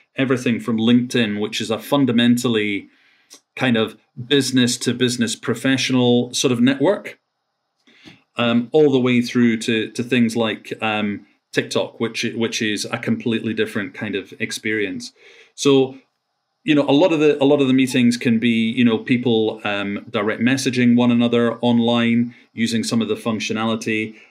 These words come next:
Um, I think, you know, we, l-, to be clear here, I think people are saying that they're communicating via social media platforms. They're not necessarily, um, becoming Facebook friends,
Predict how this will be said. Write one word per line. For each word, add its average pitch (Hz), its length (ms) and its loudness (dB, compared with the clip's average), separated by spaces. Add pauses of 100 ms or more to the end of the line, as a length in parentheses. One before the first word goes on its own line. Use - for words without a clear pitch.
(140)
Um, 110 260 -2
I 123 80 0
think, 170 420 -4
you 139 120 2
know, 123 120 4
we, 131 440 0
l-, 143 180 -2
to - 140 -6
be 127 160 0
clear 139 280 2
here, 110 280 0
I 104 40 -2
think 123 380 -2
people 135 360 0
are 107 160 -2
saying 104 560 -2
that 107 220 -2 (400)
they're 113 180 -2
communicating 117 800 2
via 107 260 -2
social 113 380 -2
media 107 320 -2
platforms. 104 960 -4 (300)
They're 120 180 2
not 120 260 2
necessarily, 107 1040 -2
um, 98 540 -6 (1200)
becoming 117 380 0
Facebook 120 600 -2
friends, 107 680 -2